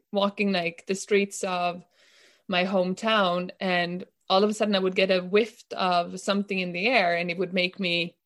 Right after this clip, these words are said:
travel back to that s-, back street in India, and then that memory. And also with childhood dishes, when you taste something and it reminds me of grandma's cooking.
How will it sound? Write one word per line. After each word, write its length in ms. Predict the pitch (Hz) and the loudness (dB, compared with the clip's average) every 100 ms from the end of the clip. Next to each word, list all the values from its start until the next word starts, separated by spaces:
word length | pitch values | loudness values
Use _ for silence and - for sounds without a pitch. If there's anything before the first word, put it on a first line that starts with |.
| _ | _
travel 360 | - 185 180 180 | -4 -4 -2 -2
back 440 | 190 175 180 - | 0 0 -4 -12
to 460 | - 175 160 160 160 - _ - | -6 -4 -2 -6 -8 -16 _ -2
that 200 | 180 175 | -2 -2
s-, 120 | - | -6
back 260 | 196 202 - | -2 -2 -2
street 380 | - 196 185 | -4 -2 0
in 80 | 180 | -2
India, 380 | 208 214 214 202 190 190 185 | 0 2 4 4 4 2 0
and 180 | 175 170 | -4 0
then 300 | 165 165 - | -2 -2 -6
that 260 | 185 185 202 | -6 -6 -4
memory. 680 | 190 190 190 185 180 196 - _ _ _ _ _ _ _ _ - - | -4 -4 -4 -2 -2 -4 -10 _ _ _ _ _ _ _ _ -14 0
And 120 | 202 | 2
also 400 | 190 185 - 196 | 4 2 2 2
with 540 | 190 180 175 175 175 180 _ _ _ _ _ _ _ _ _ | 4 6 6 2 -4 -14 _ _ _ _ _ _ _ _ _
childhood 800 | - - 196 208 202 202 185 180 190 | -4 2 4 4 2 2 2 0 2
dishes, 720 | 214 226 - 180 - - - - _ _ _ - | 4 4 2 0 -2 -8 -16 -20 _ _ _ 0
when 440 | 196 185 170 170 - - | 2 4 2 -6 -12 -10
you 220 | 208 214 | -2 -2
taste 380 | 247 220 220 - | 2 2 2 0
something 400 | 190 190 180 180 | 0 0 -4 -4
and 160 | 180 | -4
it 40 | 180 | -6
reminds 540 | 185 185 190 190 - | -2 0 0 -2 -6
me 220 | 190 180 | -6 -4
of 440 | 175 170 170 180 180 _ _ _ _ _ _ _ _ _ 202 | -2 0 0 -2 -16 _ _ _ _ _ _ _ _ _ -2
grandma's 440 | 202 196 190 - | 2 2 0 -2
cooking. 560 | - 214 214 165 180 | -4 -2 0 -4 -6